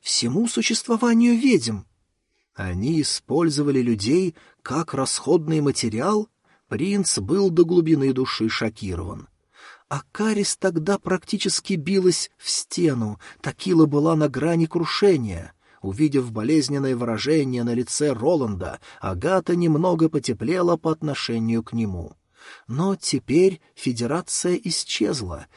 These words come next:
и, очевидно, их практики исчезли навсегда, так что такого не должно больше произойти. Договорив,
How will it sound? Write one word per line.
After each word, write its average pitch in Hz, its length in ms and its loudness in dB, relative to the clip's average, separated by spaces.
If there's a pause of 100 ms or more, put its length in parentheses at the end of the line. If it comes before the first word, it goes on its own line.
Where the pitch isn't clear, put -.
(100)
и, 120 100 -4
очевидно, 110 760 -4 (220)
их 208 280 -2
практики 190 840 -4
исчезли 185 680 -2
навсегда, 170 680 -2 (280)
так 180 220 -6
что - 160 -2
такого 170 580 -2 (160)
не 190 180 4
должно 156 560 2
больше 135 500 0
произойти. 120 840 -6 (560)
Договорив, 101 720 -2